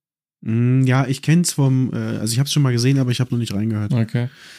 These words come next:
Speaker 2: Ja, da
Speaker 1: Ist
Speaker 2: sind
Speaker 1: aber,
Speaker 2: ja
Speaker 1: glaub ich, von, auch von, von einem, äh, von einem, äh, ehemaligen Drogen-, Drogenabhängigen, ne? Der dann davon berichtet und so,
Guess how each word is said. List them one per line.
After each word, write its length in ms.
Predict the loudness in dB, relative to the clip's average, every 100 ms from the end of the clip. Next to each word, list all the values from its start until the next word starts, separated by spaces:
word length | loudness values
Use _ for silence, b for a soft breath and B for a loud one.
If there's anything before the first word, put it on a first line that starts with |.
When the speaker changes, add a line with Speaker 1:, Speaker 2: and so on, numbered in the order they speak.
| B -4
Speaker 2:
Ja, 160 | 0
da 80 | 2
Speaker 1:
Ist 180 | 4 4
Speaker 2:
sind 80 | 4
Speaker 1:
aber, 100 | 4
Speaker 2:
ja 40 |
Speaker 1:
glaub 180 | 4 4
ich, 80 | 2
von, 140 | -2
auch 180 | -2 -2
von, 280 | 0 0 0
von 200 | 0 0
einem, 160 | 0
äh, 140 | 0 -2
von 200 | 0 0
einem, 200 | 0 0
äh, 220 | 0 0
ehemaligen 420 | 2 2 2 2
Drogen-, 440 | 2 2 0 -6 -2
Drogenabhängigen, 720 | 0 0 0 0 2 0 2
ne? 180 | 2 2
Der 100 | -2
dann 160 | -2 0
davon 300 | 0 0 -2
berichtet 340 | -2 -2 -2 -2
und 80 |
so, 80 | 0